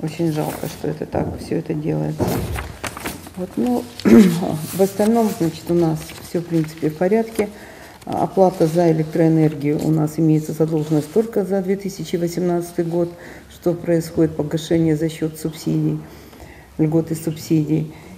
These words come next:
И по состоянию на первое ноль первое две тысячи, на первое ноль четвертое две тысячи девятнадцатого года у нас, э, произведена предоплата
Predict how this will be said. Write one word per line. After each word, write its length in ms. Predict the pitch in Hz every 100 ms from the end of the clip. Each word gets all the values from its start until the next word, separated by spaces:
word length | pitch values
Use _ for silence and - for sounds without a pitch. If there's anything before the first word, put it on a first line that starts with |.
| -
И 360 | 170 180 170 165
по 120 | 170
состоянию 840 | - 170 175 170 170 165 160 156
на 460 | 160 160 165 156 151 - - -
первое 640 | 175 160 156 151 151 156 -
ноль 180 | 160 156
первое 420 | - 156 156 147
две 140 | 151
тысячи, 500 | 156 165 156 - 151 156 - - - - - -
на 100 | 175
первое 400 | 175 185 165 170
ноль 160 | 156
четвертое 540 | 160 - 165 151 156 151
две 100 | 160
тысячи 460 | 156 - 160 156 165
девятнадцатого 680 | 165 170 214 226 - 202
года 300 | 185 190 175
у 140 | 175 170
нас, 420 | 170 170 165 -
э, 180 | - 156 156 -
произведена 500 | 170 170 170 170 165
предоплата 800 | 156 165 156 156 170 185 196 240